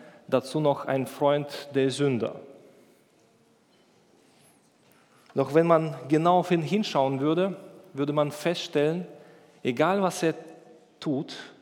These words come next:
egal wo er unterwegs ist, mit wem auch immer,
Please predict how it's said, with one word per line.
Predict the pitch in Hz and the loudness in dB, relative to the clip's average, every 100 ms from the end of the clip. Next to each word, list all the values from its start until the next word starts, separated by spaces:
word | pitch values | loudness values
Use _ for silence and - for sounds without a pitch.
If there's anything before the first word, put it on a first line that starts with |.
| _ _ _ - | _ _ _ -8
egal | 127 113 139 208 196 | -2 2 2 2 0
wo | 160 170 | 0 0
er | 170 160 156 - | 2 2 0 0
unterwegs | 151 143 131 143 143 - | -2 -2 0 0 -2 -6
ist, | 139 - | -8 -8
mit | 123 - | -6 0
wem | 160 202 | 0 0
auch | 190 - | -4 0
immer, | 165 135 139 | 2 2 -2